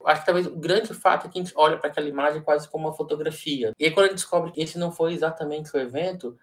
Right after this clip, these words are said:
a gente pensa nesse quadro como mentiroso. A gente vai de um extremo ao outro. Não é exatamente uma mentira isso, a gente sabe que o evento foi bem mais complexo do que isso,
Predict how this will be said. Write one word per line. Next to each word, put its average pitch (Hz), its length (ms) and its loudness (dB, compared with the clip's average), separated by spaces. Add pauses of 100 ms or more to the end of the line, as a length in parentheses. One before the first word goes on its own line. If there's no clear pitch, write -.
a 135 100 -6
gente 156 280 -8 (140)
pensa 175 240 0
nesse 170 140 -4
quadro 165 260 2
como 165 140 -2
mentiroso. 175 400 4
A 120 40 0
gente 123 180 -4
vai 156 120 4
de 165 120 -6
um 180 40 -2
extremo 202 300 4
ao 214 80 8
outro. 135 180 0 (100)
Não 196 80 -2
é 226 40 6
exatamente 220 440 2
uma 160 300 2
mentira 131 640 -2
isso, 117 360 -6
a 147 80 -2
gente 120 140 -8
sabe 117 180 -4
que 120 280 -8
o 123 60 0
evento 120 260 -2
foi 127 100 -2
bem 127 120 -2
mais 135 180 0
complexo 120 680 2
do 120 120 -8
que - 120 -14
isso, 143 500 -10